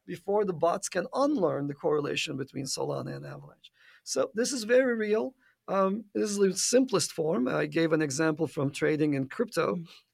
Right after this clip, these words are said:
Speaker 1: uh, but there are many more, far more insidious cases. I think we've all seen the gender bias that,
Speaker 2: Mm-hmm.
Speaker 1: uh, that these bots can pick up. Uh, we have not seen as much, uh, but Europeans know this, the algorithms for pricing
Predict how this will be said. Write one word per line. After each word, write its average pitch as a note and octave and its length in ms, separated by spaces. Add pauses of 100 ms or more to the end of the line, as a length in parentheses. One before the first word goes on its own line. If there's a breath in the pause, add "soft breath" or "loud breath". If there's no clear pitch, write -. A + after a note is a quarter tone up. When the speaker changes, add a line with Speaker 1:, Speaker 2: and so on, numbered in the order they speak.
(100)
Speaker 1:
uh, E3+ 120
but F3 160
there G3 120
are - 20
many F#3 320
more, F3 380 (280)
far G3+ 360
more D#3 180
insidious C#3+ 540
cases. - 420
I D3 80
think D#3 180
we've D3+ 160
all D#3 180
seen D#3 240
the C#3 80
gender C#3 340
bias C#3 400
that, C3+ 220 (100)
Speaker 2:
Mm-hmm. F#3 340
Speaker 1:
uh, C#3+ 320
that C#3+ 220
these C#3+ 240
bots C#3 320
can D3 160
pick C#3+ 200
up. D#3 220 (380 loud breath)
Uh, D3 240 (200)
we D#3+ 200
have D#3+ 180
not A#3+ 300
seen A3 540 (440 loud breath)
as D#3+ 220
much, F3 420 (340 soft breath)
uh, D#3 220 (180)
but E3+ 180
Europeans G3 520
know D3+ 180
this, D3+ 300 (320 soft breath)
the F3 200
algorithms F3+ 680
for D3+ 160
pricing - 560